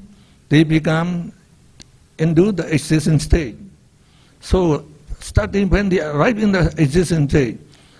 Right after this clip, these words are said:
they can produce heat-borne materiality. Heat-borne materiality, no, every sub moment.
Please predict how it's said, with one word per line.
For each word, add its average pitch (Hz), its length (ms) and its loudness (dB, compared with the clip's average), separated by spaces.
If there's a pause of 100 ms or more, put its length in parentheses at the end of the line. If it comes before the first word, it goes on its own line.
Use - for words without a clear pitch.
(220)
they 202 280 2
can 196 320 0
produce 185 540 2 (120)
heat-borne 165 480 0
materiality. 147 720 -4 (960)
Heat-borne 170 440 2
materiality, 151 720 0 (140)
no, 151 200 -8
every 185 440 2
sub 156 260 -2
moment. 165 340 -2